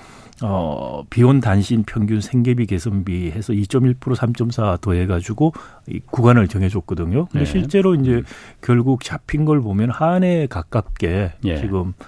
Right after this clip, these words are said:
Speaker 1: 어, 경영자 측에서
Speaker 2: 음.
Speaker 1: 제안했던 그 최저임금이
Speaker 2: 예.
Speaker 1: 이점오 퍼센트 인상으로,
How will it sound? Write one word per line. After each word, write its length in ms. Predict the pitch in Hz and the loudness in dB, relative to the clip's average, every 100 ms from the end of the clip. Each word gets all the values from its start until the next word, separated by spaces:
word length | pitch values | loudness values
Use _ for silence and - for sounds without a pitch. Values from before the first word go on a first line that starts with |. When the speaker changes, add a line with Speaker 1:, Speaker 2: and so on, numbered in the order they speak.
| - - - | -20 -20 -12
Speaker 1:
어, 340 | 82 85 85 - | -8 -8 -10 -10
경영자 480 | - 120 123 120 110 | 0 6 6 6 4
측에서 400 | 98 - 95 87 | 0 -2 -2 0
Speaker 2:
음. 60 | 78 | -2
Speaker 1:
제안했던 880 | 87 104 101 87 - 113 123 131 131 - - 127 107 | 0 2 0 -2 -2 0 2 0 -4 -16 -20 -16 -12
그 280 | 95 85 76 | -8 -8 -6
최저임금이 840 | - 113 107 87 87 87 104 90 - | -4 0 2 0 -2 0 0 0 0
Speaker 2:
예. 60 | |
Speaker 1:
이점오 260 | 87 120 107 | 2 4 2
퍼센트 380 | 110 104 95 104 | 0 -2 -2 -2
인상으로, 640 | 98 113 92 90 117 120 | -2 -2 -2 0 2 0